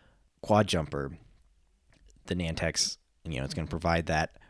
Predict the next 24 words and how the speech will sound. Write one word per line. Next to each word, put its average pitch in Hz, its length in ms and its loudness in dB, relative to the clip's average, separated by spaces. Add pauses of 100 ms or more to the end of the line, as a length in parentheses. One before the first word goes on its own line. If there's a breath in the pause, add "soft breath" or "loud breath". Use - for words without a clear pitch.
(140)
tractor 85 320 0
support, 80 580 -6 (720 soft breath)
um, 80 240 -2
to 95 140 0
a 90 40 4
faction 117 340 6
that 120 160 6
really 120 340 6
appreciates 120 540 0
it. 71 120 -2
You 82 140 -4
know, 76 160 -2
when 82 140 -4
you're 78 180 -4
all 90 220 0
about 90 400 0 (300 soft breath)
spamming 90 520 0
a 82 60 -2
bunch 85 240 -2
of 92 80 -6
ships, - 460 -4 (340 soft breath)
the 82 600 -4
value 85 400 -2
you 76 120 -10